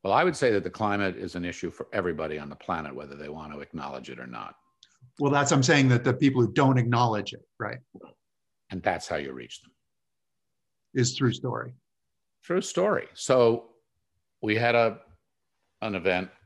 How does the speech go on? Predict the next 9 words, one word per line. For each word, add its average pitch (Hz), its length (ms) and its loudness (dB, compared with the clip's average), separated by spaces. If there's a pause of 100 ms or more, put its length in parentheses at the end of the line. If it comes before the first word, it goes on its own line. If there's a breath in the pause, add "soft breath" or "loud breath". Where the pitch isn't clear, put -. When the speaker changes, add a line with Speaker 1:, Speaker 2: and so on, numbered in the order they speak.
(120)
Speaker 1:
and 87 140 -4
a 80 80 -4
story 87 640 -2
around 90 360 0
a - 20 -2
farmer, 113 480 0 (1080)
fourth 104 240 -2
generation 92 520 0
farmer. 104 440 -2